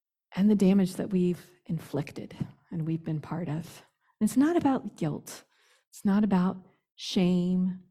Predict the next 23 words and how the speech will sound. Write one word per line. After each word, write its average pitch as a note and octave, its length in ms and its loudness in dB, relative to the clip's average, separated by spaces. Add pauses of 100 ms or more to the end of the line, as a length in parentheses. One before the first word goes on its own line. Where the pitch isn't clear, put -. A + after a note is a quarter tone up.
(280)
It's - 140 -8
not G#3+ 160 2
about G#3 240 -2
telling F#3+ 400 0
you F#3+ 220 2
that F3+ 120 0
you're G#3 460 4
a F3 100 0
worm. F3+ 760 0 (1900)
It's - 120 -8
about A#3+ 160 -4
saying A3 280 0
there G#3+ 140 0
is G3 120 -2
a F#3 80 0
vision F3 720 0 (720)
for - 160 -6
your F3+ 380 0 (160)
wholeness, B3 920 2 (440)
your A#3 240 2
healing, A3 520 2
your C4+ 280 2
flourishing, G3+ 960 -4